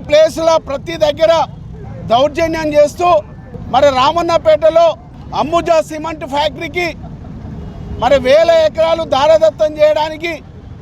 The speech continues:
అక్కడ పచ్చని పంట పొలాలని నాశనం చేయడానికి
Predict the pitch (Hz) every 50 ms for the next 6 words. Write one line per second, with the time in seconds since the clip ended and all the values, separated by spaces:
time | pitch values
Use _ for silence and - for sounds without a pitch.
0 | - - - - - - - 202 220 254 294 294 294 - - - - - - -
1 | - - - - - - - - 233 247 254 254 - 339 339 330 330 294 - 277
2 | 277 285 285 - 330 311 311 320 320 320 320 330 320 330 320 330 320 277 - -
3 | - - - - - - - - - - - - - - - - - 160 175 190
4 | 208 214 240 277 320 269 339 359 359 349 339 339 320 320 320 311 320 320 339 339
5 | 330 330 359